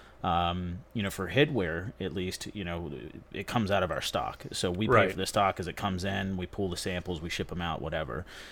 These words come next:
Speaker 1: As far as spec samples go on any of those types of, uh, policies or programs, you know, we pay for each one of those individually. There are certain things, obviously, that I think distributors could do. You know, you could
Speaker 2: Okay.
Speaker 1: pay for a sample kit. You could pay for your samples. You co-,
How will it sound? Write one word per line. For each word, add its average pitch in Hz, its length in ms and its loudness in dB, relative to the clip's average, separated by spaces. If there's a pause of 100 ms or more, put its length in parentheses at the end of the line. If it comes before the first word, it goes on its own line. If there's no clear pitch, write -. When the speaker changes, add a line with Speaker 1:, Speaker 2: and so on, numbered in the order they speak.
(220)
Speaker 1:
As 104 140 0
far 107 220 6
as 95 100 2
spec - 260 2
samples 98 400 -2
go 101 380 2
on 90 120 -2
any 95 220 -4
of 90 80 -4
those 95 220 -2
types 92 320 -4
of, 80 200 -8
uh, 85 320 0
policies 90 500 -2
or 87 60 -4
programs, 90 720 -2
you 85 80 -6
know, 87 100 -2
we 101 200 -2
pay 98 320 -2
for - 180 -6
each 98 240 -4
one 92 160 -2
of 87 80 -4
those 82 220 -4
individually. 80 580 -4 (920)
There 104 200 0
are 123 240 8
certain - 280 2
things, 98 260 0
obviously, 90 440 0
that 87 120 0
I 87 60 0
think - 340 -6 (420)
distributors 104 580 4
could 107 300 2
do. 85 340 -2 (160)
You 98 120 -2
know, 87 180 -2
you 95 200 -4
could - 140 -2
Speaker 2:
Okay. 135 80 8
Speaker 1:
pay 127 140 6
for 90 380 2
a - 100 0
sample 95 400 2
kit. - 260 -4 (260)
You 87 120 -2
could - 180 -4
pay 87 200 -2
for 98 140 -4
your 98 140 0
samples. - 600 0
You 90 140 -6
co-, 92 340 -4